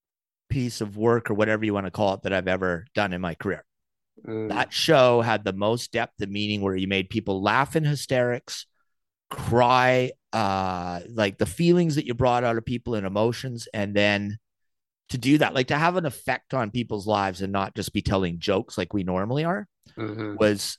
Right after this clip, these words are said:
Speaker 1: uh, you know, at first I was, and I was terrified to go and do it, like I said. And then afterwards to have had that, like, by, you know, by the last three shows, like, I was addicted to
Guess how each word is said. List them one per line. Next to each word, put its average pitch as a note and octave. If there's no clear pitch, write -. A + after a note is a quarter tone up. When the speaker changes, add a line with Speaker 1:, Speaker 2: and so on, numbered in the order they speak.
Speaker 1:
uh, F#2
you C3+
know, B2+
at A#2
first D#3+
I D3+
was, A#2+
and B2
I -
was A#2
terrified C3+
to A#2
go A2+
and G2
do A2
it, G2
like F#2+
I -
said. F2
And G2+
then A2+
afterwards A#2+
to -
have G2+
had A#2+
that, A#2+
like, G#2
by, A#2
you D3
know, B2
by C3+
the C3+
last C3+
three C#3+
shows, B2
like, G2+
I A2+
was B2
addicted F#2+
to F2+